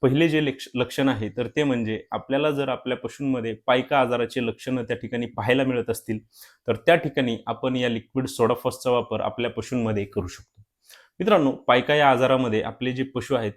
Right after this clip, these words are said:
तर ते अखाद्य वस्तू त्या ठिकाणी खात असतात. यामध्ये आपले पशु जे आहेत, तर ते माती खाणे, दगड चघळणे, प्लास्टिक चघळणे किंवा हाडे खाणे किंवा लघवी पिणे, तर यांसारखे लक्षणं आपल्याला आपल्या पशूंमध्ये ज्यावेळेस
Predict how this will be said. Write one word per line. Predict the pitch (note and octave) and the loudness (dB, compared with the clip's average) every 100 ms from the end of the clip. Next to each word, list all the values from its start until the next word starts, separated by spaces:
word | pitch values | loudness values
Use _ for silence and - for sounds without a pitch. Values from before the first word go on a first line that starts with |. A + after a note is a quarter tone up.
| - | -6
तर | |
ते | A2+ - B2+ C3 - - - | -8 -4 -4 -4 -10 -20 -12
अखाद्य | A#2 - D#3+ D3 | -10 -2 -2 2
वस्तू | C#3+ C3+ - | 2 0 -2
त्या | C3+ A#2+ | -2 -2
ठिकाणी | A#2 B2+ B2 | -2 -2 -2
खात | B2 A2+ | -2 -2
असतात. | A#2 - A#2 - _ _ _ _ _ _ | -4 -6 -8 -10 _ _ _ _ _ _
यामध्ये | C#3 B2+ A#2 A2+ - | 2 2 2 0 -4
आपले | G2+ - A#2+ | -10 -6 -6
पशु | B2 A#2+ B2+ | -6 -8 -6
जे | B2 | -4
आहेत, | A2+ G#2+ | -4 -6
तर | A2+ | -10
ते | A2 B2+ B2+ - | -4 -2 -2 -4
माती | A2+ G#2+ C3 | -6 -2 -4
खाणे, | C3 G#2+ G#2 - _ - | -2 -4 -4 -10 _ -8
दगड | A2 A2+ B2+ | -2 0 0
चघळणे, | B2+ A#2+ G#2+ A2+ G#2+ G#2 _ - _ _ | -2 -2 0 0 -2 -6 _ -20 _ _
प्लास्टिक | B2+ A#2 - D#3 C3+ | -2 -2 -2 -6 -4
चघळणे | C3+ A2 A2+ A2 G#2+ | -4 0 2 0 -4
किंवा | G#2 - B2 A#2+ A#2+ - - _ | -6 -4 -2 0 -2 -4 -10 _
हाडे | - B2 C#3+ | 0 2 2
खाणे | B2 A2 G#2+ - - | 2 0 0 -4 -6
किंवा | B2+ B2 B2 B2 - | -4 -2 -2 -2 -2
लघवी | B2+ C3 A#2 D#3 | 2 2 2 0
पिणे, | C#3 B2+ A2+ - _ _ - | 0 -2 -4 -10 _ _ -2
तर | |
यांसारखे | A#2 C3+ D#3+ D#3+ D3+ D3+ D#3 - | 2 4 4 4 2 4 2 2
लक्षणं | C3 B2 - C#3+ C3+ | 0 0 0 0 0
आपल्याला | B2 C3 B2+ B2+ B2+ | 0 0 0 0 -2
आपल्या | A#2 - B2 | -6 -2 -2
पशूंमध्ये | - - E3 C3+ A2 A2 | -2 -6 -2 -2 0 -2
ज्यावेळेस | A2+ A#2+ B2+ B2 | -2 -2 -2 -4